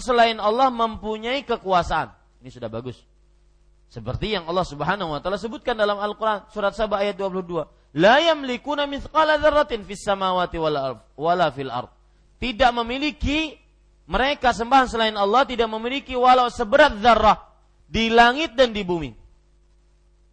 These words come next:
Kemudian penulis mengatakan, "Au qistun minhu," atau sebagian darinya. Nah, sebagian, sebagainya itu kurang,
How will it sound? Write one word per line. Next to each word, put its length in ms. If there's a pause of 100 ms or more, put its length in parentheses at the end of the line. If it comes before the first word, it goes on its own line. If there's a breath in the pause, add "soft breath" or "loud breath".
(680)
Kemudian 400
penulis 480
mengatakan, 720 (640)
"Au 400
qistun 720
minhu," 480 (160)
atau 720
sebagian 960
darinya. 320
Nah, 260 (140)
sebagian, 880 (400)
sebagainya 960
itu 240 (880)
kurang, 320